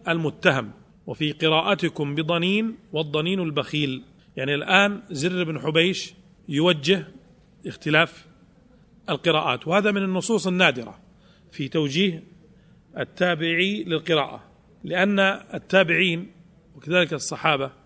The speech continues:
ما كانوا يوجهون إلا القراءة التي يقرؤون بها، يعني يفسرون القراءة التي يقرؤون بها. ولهذا الآن لو نظرنا،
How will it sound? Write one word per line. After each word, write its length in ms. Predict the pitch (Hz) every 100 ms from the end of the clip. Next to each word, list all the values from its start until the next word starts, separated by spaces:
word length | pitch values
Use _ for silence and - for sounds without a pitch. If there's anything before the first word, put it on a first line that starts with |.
| _ _ - _ _ - -
ما 200 | 151 214
كانوا 420 | 220 220 208 202
يوجهون 540 | 185 165 143 165 208 214
إلا 260 | 202 190
القراءة 320 | 180 185 196
التي 180 | 190 175
يقرؤون 320 | 175 165 180
بها، 80 | 185
يعني 140 | 139 135
يفسرون 360 | 135 - 175
القراءة 320 | 170 165 185
التي 180 | 180 160
يقرؤون 380 | 170 160 175 185
بها. 260 | 185 110 - - - _
ولهذا 400 | - 143 202 208
الآن 440 | 190 196 165 156 - - - - -
لو 300 | 143 156 160
نظرنا، 600 | 165 190 220 190 190